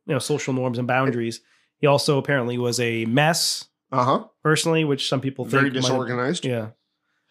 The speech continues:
Speaker 1: Um,
Speaker 2: So
Speaker 1: <clears throat>
Speaker 2: with that, 'cause I also heard Leonardo da Vinci was probably on the spectrum.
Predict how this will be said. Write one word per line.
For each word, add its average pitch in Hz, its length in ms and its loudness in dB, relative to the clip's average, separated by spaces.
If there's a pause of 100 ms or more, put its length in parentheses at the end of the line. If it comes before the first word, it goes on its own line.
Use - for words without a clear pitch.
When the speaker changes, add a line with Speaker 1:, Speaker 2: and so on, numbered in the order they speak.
Speaker 1:
Um, 107 340 0 (440)
Speaker 2:
So - 260 4
Speaker 1:
<clears throat> 208 600 4
Speaker 2:
with 165 300 0
that, 107 360 -2
'cause 123 200 -4
I 135 100 2
also 147 280 0
heard 127 160 -4
Leonardo 123 540 -2
da 113 120 -6
Vinci 113 360 -4
was 104 160 -10
probably 107 420 -2
on 104 80 -8
the 101 80 -10
spectrum. 104 540 -6